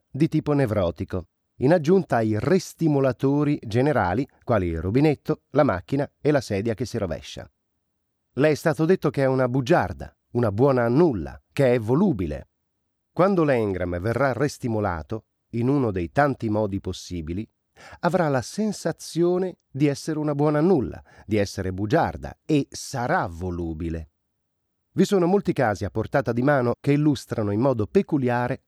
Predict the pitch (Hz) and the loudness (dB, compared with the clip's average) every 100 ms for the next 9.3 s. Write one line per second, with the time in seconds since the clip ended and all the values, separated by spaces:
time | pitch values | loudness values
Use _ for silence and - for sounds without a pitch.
0 | _ 127 117 117 104 127 - 101 92 98 | _ 0 0 0 -4 -6 -4 -6 -4 -6
1 | 87 - 65 _ - - _ _ _ - | -6 -10 -14 _ -20 -20 _ _ _ -20
2 | - _ 139 156 170 - 170 165 120 104 | -20 _ 0 4 2 2 0 2 2 0
3 | 120 - - 120 117 120 107 92 98 90 | -4 -12 -4 -2 2 2 2 0 -2 0
4 | 90 92 87 - 92 85 95 - 98 104 | -2 -2 -4 -4 -2 -2 -4 -6 -6 -4
5 | 147 131 113 156 - 156 160 151 - 127 | -4 -4 -4 -2 -2 -2 -2 -2 -2 -4
6 | 110 170 147 135 123 - 123 - 113 104 | 0 0 2 0 -2 -2 -4 -2 0 0
7 | 101 110 - 127 143 123 - 82 71 62 | -2 -4 -6 2 2 2 -2 -4 -6 -8
8 | 80 - - - - 120 165 185 143 131 | -12 -12 -18 -20 0 4 6 4 4 0
9 | 127 156 | 0 -6